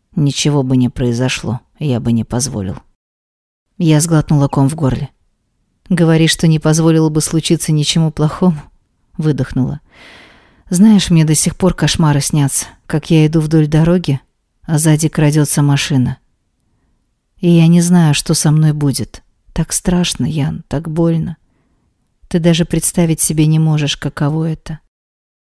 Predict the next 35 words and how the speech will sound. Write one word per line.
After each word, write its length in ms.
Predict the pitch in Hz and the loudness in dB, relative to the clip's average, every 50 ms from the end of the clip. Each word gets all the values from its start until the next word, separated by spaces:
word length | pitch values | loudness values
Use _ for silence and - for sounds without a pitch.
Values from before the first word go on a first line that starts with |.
| _ _ _ _ _ - | _ _ _ _ _ -8
Демьян 460 | - 160 160 175 170 170 180 196 196 | -2 0 2 4 4 4 4 2 2
поднял 380 | 185 - 160 156 160 160 160 156 | 2 2 0 2 2 2 0 0
глаза. 480 | 156 160 151 143 143 - 120 131 139 - _ _ _ _ _ _ _ _ _ _ _ - | 0 0 0 0 0 -2 -4 -4 -6 -10 _ _ _ _ _ _ _ _ _ _ _ -8
Всего 300 | - - - 175 170 175 | -4 -2 -2 0 2 2
один 280 | 170 165 180 185 180 | 2 4 4 4 2
взгляд, 460 | 170 170 165 - 175 170 156 139 - | 2 0 -2 0 0 0 0 0 -2
полный 380 | - - 160 165 160 160 156 151 | -4 -2 0 2 2 2 2 0
адской 280 | 151 - - - - 160 | 0 -2 -4 -4 -4 -4
боли, 380 | 156 143 135 131 127 - - - _ - | -2 -2 -2 -2 -4 -6 -10 -14 _ -4
но 200 | 165 170 170 160 | 0 0 2 2
он 140 | 165 175 170 | 2 0 -2
полоснул 500 | - 143 139 139 139 - - 170 156 147 | -2 -2 -2 0 -2 -2 -2 -2 0 0
меня 280 | 147 147 151 151 143 | 2 2 2 2 0
по 120 | 139 - 139 | 0 -2 -2
нервам 480 | 143 147 143 131 120 107 117 123 131 - - - - - - - - | 0 0 0 -2 -2 -4 -4 -6 -8 -10 -14 -20 -20 -20 -20 -20 -14
и 160 | - - 151 | -6 -4 -2
заставил 520 | 147 - 156 147 - - - 170 170 160 156 | 0 0 0 0 0 0 0 0 0 0 -2
содрогнуться, 720 | - - 170 156 156 160 156 156 180 175 170 160 - - | -2 -4 -4 -2 -2 -2 -2 0 0 0 0 0 -2 -4
как 260 | 151 - 131 123 - - | -4 -6 -6 -4 -4 -6
от 120 | 147 - | -4 -4
удара 320 | 156 151 156 139 139 143 | -2 -2 0 0 -2 -2
током. 440 | 143 - 147 127 - - 127 117 139 - _ _ _ _ _ _ _ _ _ _ _ _ _ _ _ - | -2 -2 -4 -4 -4 -6 -8 -8 -8 -10 _ _ _ _ _ _ _ _ _ _ _ _ _ _ _ 2
«Не 180 | 185 180 180 | 4 4 4
смотри 400 | 170 - - 175 180 - 175 175 170 | 4 4 2 2 2 2 2 2 4
на 80 | 160 | 4
меня 280 | 147 143 139 135 131 127 | 2 2 2 0 0 -2
так, 240 | - - 120 120 131 | -2 -4 -6 -4 -4
Демьян». 520 | 143 151 147 156 156 147 127 117 120 - - _ _ _ _ _ _ _ _ _ _ _ _ _ _ _ _ - | -2 0 0 0 2 2 0 0 -2 -6 -10 _ _ _ _ _ _ _ _ _ _ _ _ _ _ _ _ -6
Он 200 | - 175 165 156 | -2 0 0 2
раскрыл 440 | 151 151 156 - - - 175 156 156 | 2 0 0 -2 -2 -2 -2 0 0
мою 220 | 156 156 156 143 | 2 2 2 2
ладонь 400 | 143 143 147 151 170 180 185 175 - | 0 0 0 0 0 0 0 -2 -4
и 120 | - 170 | -6 -6
прижался 560 | 147 - - 143 143 - 143 135 147 - - 143 | -6 -4 -4 -2 -2 0 -2 -2 -2 -4 -4 -4
щекой. 560 | - - - 139 - - 135 127 135 135 | -2 -4 -4 -6 -6 -6 -6 -6 -6 -8